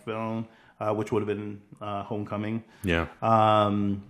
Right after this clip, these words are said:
Speaker 1: actually, no, sorry, would have been The Amazing Spider-Man two, I guess. Or The
Speaker 2: Oh.
Speaker 1: Amazing Spider-Man, sorry, Amazing Spider-Man. The one with, um, uh, what's his face? Uh, the Garfield.
Speaker 2: Oh,
Speaker 1: Andrew
Speaker 2: Garfield, yeah,
Speaker 1: Garfield.
Speaker 2: yeah.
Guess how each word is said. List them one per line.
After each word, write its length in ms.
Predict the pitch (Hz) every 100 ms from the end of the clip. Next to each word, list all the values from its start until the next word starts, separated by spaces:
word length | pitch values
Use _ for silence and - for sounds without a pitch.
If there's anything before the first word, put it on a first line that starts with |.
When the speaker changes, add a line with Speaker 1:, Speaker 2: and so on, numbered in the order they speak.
| -
Speaker 1:
actually, 240 | 131 139
no, 100 | 143
sorry, 220 | 120 127
would 160 | 117 123
have 80 | 117
been 200 | 117 113
The 80 | 113
Amazing 280 | 110 107
Spider-Man 720 | 104 - 104 104 104 101 98 95
two, 320 | - 101 107
I 80 | 98
guess. 440 | 95 98 101 - _ -
Or 80 | 113
The 60 |
Speaker 2:
Oh. 40 | 95
Speaker 1:
Amazing 260 | 120 117
Spider-Man, 440 | 104 113 110 101 98
sorry, 220 | 113 101
Amazing 240 | 101 101
Spider-Man. 540 | 98 98 101 101 101 101
The 80 | 131
one 140 | 123 120
with, 180 | 110 117
um, 480 | 107 101 98 101 107 -
uh, 300 | - 107 101
what's 240 | 101 107 104
his 100 | -
face? 320 | - - - _ _ _ _ _ _ _
Uh, 180 | 110 101
the 180 | 104 101
Garfield. 460 | 107 107 - 104
Speaker 2:
Oh, 40 | 110
Speaker 1:
Andrew 160 | 92
Speaker 2:
Garfield, 300 | 87 95 85
yeah, 60 | 78
Speaker 1:
Garfield. 220 | 78
Speaker 2:
yeah. 60 | 76